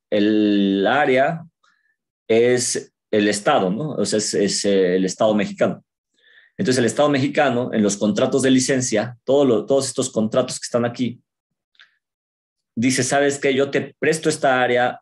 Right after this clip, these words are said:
tú explórala, tú, eh, desarróllala, y si no encuentras nada, me la regresas". O sea, en realidad no tienes una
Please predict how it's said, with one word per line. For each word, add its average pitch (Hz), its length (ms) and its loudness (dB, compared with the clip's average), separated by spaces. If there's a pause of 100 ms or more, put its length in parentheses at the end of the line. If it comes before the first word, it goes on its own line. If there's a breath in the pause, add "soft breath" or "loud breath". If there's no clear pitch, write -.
(140)
tú 127 100 2
explórala, 120 840 0
tú, 127 240 -2 (260)
eh, 104 160 0
desarróllala, 110 800 0
y 127 80 -2
si 120 160 0
no 127 120 2
encuentras 131 420 0
nada, 123 220 0
me 120 140 0
la 95 140 0
regresas". 123 600 -4 (600)
O 113 100 0
sea, 127 160 0
en 120 80 0
realidad 120 300 2
no 139 180 0
tienes 139 400 0
una 135 520 0